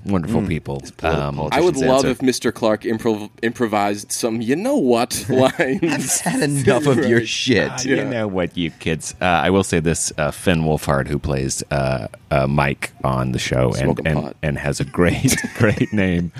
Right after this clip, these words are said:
Speaker 3: <laughs>
Speaker 1: um, uh, he is five-foot-eight now.
Speaker 2: Ooh.
Speaker 3: Uh-oh.
Speaker 1: And he was like a
Speaker 2: Couldn't
Speaker 1: baby.
Speaker 2: be me.
Speaker 3: <laughs> Right.
Speaker 1: He was like a baby child when I first met him.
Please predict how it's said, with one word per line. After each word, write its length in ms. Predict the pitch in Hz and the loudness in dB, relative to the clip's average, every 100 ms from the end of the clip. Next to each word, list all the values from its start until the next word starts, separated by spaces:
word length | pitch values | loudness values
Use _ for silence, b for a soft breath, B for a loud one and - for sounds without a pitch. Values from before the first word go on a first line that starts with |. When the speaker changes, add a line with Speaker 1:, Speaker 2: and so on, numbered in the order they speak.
| 175 190 | -10 -10
Speaker 3:
<laughs> 240 | 147 127 | -12 -4
Speaker 1:
um, 640 | 101 104 95 90 82 82 - B B B - | 2 6 6 6 4 -2 -8 B B B -2
uh, 280 | 95 87 | 2 2
he 280 | - 104 120 | 2 4 6
is 200 | 104 85 | 4 2
five-foot-eight 960 | - - 104 123 - 131 - 90 104 - - - | -6 0 2 2 0 -6 -6 -10 -8 -8 -14 -10
now. 400 | 78 69 60 76 92 | -8 -8 -10 -14 -12
Speaker 2:
Ooh. 180 | 127 80 | -10 -6
Speaker 3:
Uh-oh. 340 | - 107 98 - | -6 -4 -6 -6
Speaker 1:
And 220 | 90 82 | -6 -6
he 220 | 80 110 | -6 -4
was 260 | 101 92 87 | -2 -2 -2
like 140 | 87 85 | -4 -2
a 20 | |
Speaker 2:
Couldn't 200 | 87 90 | 2 2
Speaker 1:
baby. 120 | 135 | 4
Speaker 2:
be 20 | |
me. 240 | 131 151 135 120 | 4 4 2 4
Speaker 3:
<laughs> 0 | |
Right. 340 | 147 151 131 123 | 6 6 4 4
Speaker 1:
He 320 | 156 - 147 | 2 4 4
was 100 | 147 | 6
like 160 | 139 120 | 4 2
a 60 | |
baby 500 | 101 80 104 104 92 | 0 2 4 6 4
child 400 | 85 82 73 69 69 | 2 2 0 0 -2
when 120 | 69 | -4
I 120 | 67 | -4
first 280 | - 71 - | -2 -2 0
met 180 | 73 69 | -2 -2
him. 280 | 71 65 | -4 -4